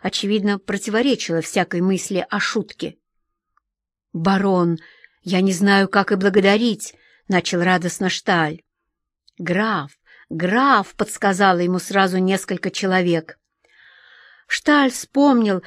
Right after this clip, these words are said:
что Палину было на днях пожаловано графское достоинство, и покраснел. Палин поглядел на него с той же непонятной усмешкой, круто повернулся, не дослушав, и вернулся в голубую гостиную.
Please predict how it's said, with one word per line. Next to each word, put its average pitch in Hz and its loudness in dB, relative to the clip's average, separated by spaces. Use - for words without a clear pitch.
что - -2
Палину 240 2
было 190 2
на 190 0
днях 180 -2
пожаловано 240 2
графское 214 -2
достоинство, 196 -2
и 247 -2
покраснел. 190 -2
Палин 294 4
поглядел 233 2
на 202 0
него 196 0
с - -16
той 214 4
же 180 -2
непонятной 180 0
усмешкой, 180 -4
круто 220 4
повернулся, 196 2
не 220 2
дослушав, 208 0
и 190 0
вернулся 185 0
в 175 -8
голубую 170 0
гостиную. 156 -4